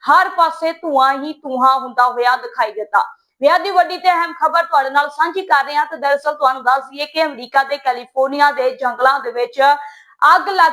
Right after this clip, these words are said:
ਗਈ ਹੈ, ਜਿਸ ਤੋਂ ਬਾਅਦ ਉੱਥੇ ਤਣਾਅਪੂਰਨ ਸਥਿਤੀ ਪੈਦਾ ਹੋਈ ਹੈ। ਪੂਰੀ ਜਾਣਕਾਰੀ ਤੁਹਾਡੇ ਨਾਲ ਸਾਂਝੀ ਕਰਾਂਗੇ ਕਿ ਆਖਰ ਕੀ ਕੁਝ ਉੱਥੇ ਘਟਨਾ ਵਾਪਰੀ ਹੈ, ਕਿਸ ਪ੍ਰਕਾਰ ਜਿਹੜਾ ਨੁਕਸਾਨ ਹੋਇਆ। ਦਰਅਸਲ ਦੱਸੀਏ ਕਿ ਅਮਰੀਕਾ ਦੇ ਕੈਲੀਫੋਰਨੀਆ ਰਾਜ ਵਿੱਚ ਭਿਆਨਕ ਜੰਗਲੀ ਅੱਗ ਫੈਲ ਗਈ ਹੈ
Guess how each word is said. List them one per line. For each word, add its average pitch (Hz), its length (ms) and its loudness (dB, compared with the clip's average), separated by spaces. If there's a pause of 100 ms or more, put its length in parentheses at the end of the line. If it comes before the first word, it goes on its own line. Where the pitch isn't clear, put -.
ਗਈ 311 200 -2
ਹੈ, 320 80 2
ਜਿਸ 285 200 -8
ਤੋਂ 285 180 -6
ਬਾਅਦ 285 300 4
ਉੱਥੇ 294 220 -6
ਤਣਾਅਪੂਰਨ 277 580 -2
ਸਥਿਤੀ 269 360 -8
ਪੈਦਾ 254 380 0
ਹੋਈ 214 240 -8
ਹੈ। 208 60 -2
ਪੂਰੀ 311 280 -4
ਜਾਣਕਾਰੀ 302 480 0
ਤੁਹਾਡੇ 277 280 -2
ਨਾਲ 277 180 -2
ਸਾਂਝੀ 269 340 -4
ਕਰਾਂਗੇ 277 420 -2
ਕਿ 285 140 -6
ਆਖਰ 277 380 0 (380)
ਕੀ 349 140 2
ਕੁਝ 359 260 0
ਉੱਥੇ 339 240 0
ਘਟਨਾ 294 420 0
ਵਾਪਰੀ 262 440 0
ਹੈ, 196 80 2
ਕਿਸ 294 280 -8 (120)
ਪ੍ਰਕਾਰ 285 440 2
ਜਿਹੜਾ 285 260 -2
ਨੁਕਸਾਨ 269 520 -2
ਹੋਇਆ। 285 280 2
ਦਰਅਸਲ 269 420 -6
ਦੱਸੀਏ 302 560 0 (800)
ਕਿ 294 100 2
ਅਮਰੀਕਾ 294 420 0
ਦੇ 359 120 -4
ਕੈਲੀਫੋਰਨੀਆ 311 760 0
ਰਾਜ 262 280 2
ਵਿੱਚ 302 280 -4 (600)
ਭਿਆਨਕ 330 420 2
ਜੰਗਲੀ 311 540 2
ਅੱਗ 311 160 -4
ਫੈਲ 294 320 0
ਗਈ 294 260 -4
ਹੈ 311 120 2